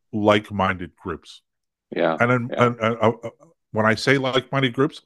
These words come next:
Speaker 1: I'm counting Fatah and the Palestinian Authority in that as well.
Speaker 2: Mm-hmm.
Speaker 1: You need to have a clean break from everything that's going on governing the Palestinians, self-government, et cetera, and run the show for a period of time.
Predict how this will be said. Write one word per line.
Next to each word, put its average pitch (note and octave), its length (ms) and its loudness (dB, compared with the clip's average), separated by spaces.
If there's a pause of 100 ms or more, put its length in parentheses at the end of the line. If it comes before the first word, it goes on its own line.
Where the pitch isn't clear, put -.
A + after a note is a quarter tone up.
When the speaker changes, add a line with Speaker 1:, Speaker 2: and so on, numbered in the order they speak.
(380)
Speaker 1:
I'm B2+ 180 0
counting D3 500 -2
Fatah A2+ 520 0 (120)
and G#2 120 -4
the G2 80 -8
Palestinian G2 520 -2
Authority F2+ 300 -2
in F2 80 -8
that D#2+ 160 -10
as - 140 -18
well. E2 240 -6 (580)
Speaker 2:
Mm-hmm. F#2+ 180 -6
Speaker 1:
You G#2+ 100 2
need A#2+ 160 -4
to A#2+ 60 0
have G2+ 80 4
a F#2 60 0
clean D3+ 360 0
break C#3 320 0
from F#2 260 -10 (280)
everything D3+ 560 0
that's - 240 -8 (140)
going A2 220 0
on G2+ 200 -2
governing G2 380 0
the F#2 60 -6
Palestinians, A2+ 680 -4
self-government, A2 680 -2
et F#2+ 80 -16
cetera, G2 320 -4 (540)
and F2+ 340 -6
run A#2 240 4
the A#2 80 -8
show G#2 300 -2
for F#2 200 -10
a F2 60 -8
period E2+ 380 -8
of E2 140 -16
time. D#2 280 -16